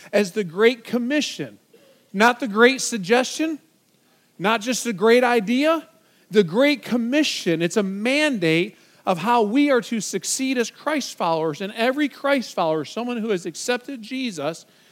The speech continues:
must have a laser-like focus when it comes to this. And we as a church body must get more and more focused. How are we gonna do this? It's so easy to get distracted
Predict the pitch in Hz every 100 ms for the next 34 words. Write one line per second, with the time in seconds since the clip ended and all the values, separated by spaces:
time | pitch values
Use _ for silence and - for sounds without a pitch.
0 | _ - 208 254 - 240 220 180 185 208
1 | 269 302 277 269 240 233 190 - 302 277
2 | - 175 - - - _ 220 269 220 233
3 | 294 254 208 175 170 214 185 247 277 254
4 | 233 - 311 269 - 185 190 226 - -
5 | 233 240 - 202 185 247 285 302 269 254
6 | 247 - 240 269 202 - - - - 254
7 | 311 330 302 277 262 254 220 220 277 269
8 | 160 127 - - - _ _ _ - 165
9 | - - 285 294 277 247 269 214 190 175
10 | 208 175 156 - 220 240 254 - 151 156